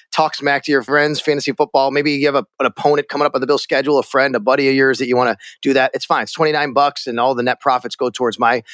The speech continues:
Real Men Wear Pink campaign. You can Venmo me at Sal Sports as well. But, uh, I'm on W G R, ten to twelve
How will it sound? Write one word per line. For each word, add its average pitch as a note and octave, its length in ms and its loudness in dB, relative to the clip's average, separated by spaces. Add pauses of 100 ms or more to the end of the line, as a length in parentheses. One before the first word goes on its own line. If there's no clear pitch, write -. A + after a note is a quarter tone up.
(160)
Real - 120 2
Men B2 160 0
Wear A2+ 140 0
Pink B2+ 200 -4
campaign. B2 360 0
You A2+ 40 -2
can G2+ 140 -4
Venmo B2 360 2
me A#2 160 0
at G#2 120 -4
Sal A#2 220 0
Sports A#2 340 -4
as G2+ 120 -6
well. C3 220 2 (280)
But, E3 120 2
uh, E3+ 140 2
I'm F3 100 0
on G#3 120 2
W G3 240 0
G F#3 160 2
R, C3 160 0
ten E3+ 180 -2
to F3 80 -6
twelve D#3+ 340 0